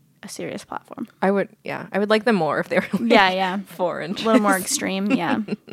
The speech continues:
Speaker 1: That's funny. Weird.
Speaker 2: That was a Zappos ad.
Speaker 1: You get weird ads.
Speaker 2: Yeah, I li-, I really enjoy it, to be honest.
Speaker 1: <laughs> She's like, "Yes,
Speaker 2: I
Speaker 1: mar-,
Speaker 2: do, I
Speaker 1: market
Speaker 2: did
Speaker 1: to
Speaker 2: a,
Speaker 1: me."
Speaker 2: I did a, a, a year roundup in December of my weird ads.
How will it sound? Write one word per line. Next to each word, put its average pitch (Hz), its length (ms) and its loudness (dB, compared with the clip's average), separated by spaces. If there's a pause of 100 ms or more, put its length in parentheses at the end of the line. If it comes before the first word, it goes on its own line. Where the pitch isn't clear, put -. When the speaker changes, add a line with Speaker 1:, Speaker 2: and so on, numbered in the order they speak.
(600)
Speaker 1:
That's - 220 -10
funny. - 340 -8 (460)
Weird. 285 380 0 (200)
Speaker 2:
That 208 80 2
was 226 100 2
a 214 60 4
Zappos - 520 -4
ad. - 320 -10
Speaker 1:
You 294 120 2
get 359 140 0
weird 269 220 6
ads. 311 640 0
Speaker 2:
Yeah, 220 280 -4
I 160 100 -6
li-, 175 100 -10 (120)
I 196 80 0
really 262 280 4
enjoy 226 260 0
it, - 260 -4 (100)
to - 80 -10
be 170 140 -8
honest. 156 220 -4
Speaker 1:
<laughs> - 1600 -8
She's - 200 -20
like, 254 160 -14
"Yes, 285 340 -12
Speaker 2:
I 202 40 -2
Speaker 1:
mar-, 196 100 -4
Speaker 2:
do, 185 140 -8 (120)
I - 40 0
Speaker 1:
market 277 180 2
Speaker 2:
did 190 160 -4
Speaker 1:
to 180 100 -2
Speaker 2:
a, - 20 -2
Speaker 1:
me." 202 280 -4 (380)
Speaker 2:
I 202 60 -6
did 196 220 -10
a, 170 400 -10 (560)
a, 185 180 -6 (180)
a 185 60 -4
year 180 360 -4
roundup 156 560 -8
in 190 120 -14
December 165 560 -14 (360)
of 180 100 -12
my 175 140 -10
weird 165 220 -12
ads. 175 380 -16